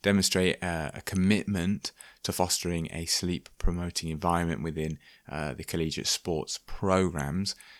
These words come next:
which you could probably argue that in the past, some of the stories you hear about athletes going through various systems, it's not, sometimes the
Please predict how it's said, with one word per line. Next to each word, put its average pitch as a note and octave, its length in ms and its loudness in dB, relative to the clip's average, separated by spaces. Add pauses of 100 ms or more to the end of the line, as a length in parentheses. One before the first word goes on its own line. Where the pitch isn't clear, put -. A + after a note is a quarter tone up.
(140)
which - 320 4 (440)
you B2+ 160 -2
could B2+ 120 0
probably B2 340 4
argue G#2+ 380 4
that G2 160 2
in G#2 120 0
the E2+ 60 -2
past, G2+ 680 0 (840)
some A#2+ 180 4
of G#2 60 6
the F#2+ 80 4
stories G2+ 460 6
you F2 80 -2
hear F#2+ 260 2
about E2 300 -2
athletes F2+ 400 -4
going F2+ 320 -2
through E2+ 180 -4
various D#2+ 420 -2
systems, F#2+ 600 0 (540)
it's - 240 0
not, F#2 360 2 (480)
sometimes G2+ 540 4
the F2 100 -2